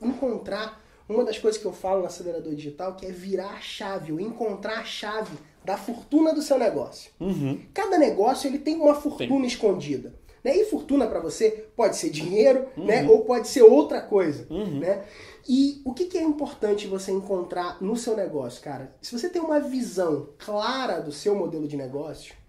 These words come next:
Speaker 1: você consegue enxergar possibilidades de inovação.
Speaker 2: Sim.
Speaker 1: Então, pra acelerar, é, uma das coisas que você pode encontrar quando você tem uma visão clara do teu modelo de negócio é encontrar novos canais de vendas, por
Speaker 2: Uhum,
Speaker 1: exemplo,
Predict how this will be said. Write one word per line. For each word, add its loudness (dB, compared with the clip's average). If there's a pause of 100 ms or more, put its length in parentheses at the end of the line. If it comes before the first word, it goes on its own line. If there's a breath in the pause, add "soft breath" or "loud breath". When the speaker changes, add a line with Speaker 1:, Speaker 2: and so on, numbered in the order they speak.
Speaker 1:
você -8
consegue -6
enxergar -10 (160 soft breath)
possibilidades -6
de -14
inovação. -8 (300)
Speaker 2:
Sim. -10 (100)
Speaker 1:
Então, 12
pra 10
acelerar, 6 (500 loud breath)
é, 6
uma 12
das 8
coisas 8
que 6
você 2
pode 4
encontrar 2
quando 2
você -2
tem 0
uma 4
visão -2
clara 0
do -8
teu -4
modelo 0
de -2
negócio 2
é 2
encontrar 2
novos 6
canais 4
de -2
vendas, 8
por -4
Speaker 2:
Uhum, 2
Speaker 1:
exemplo, 4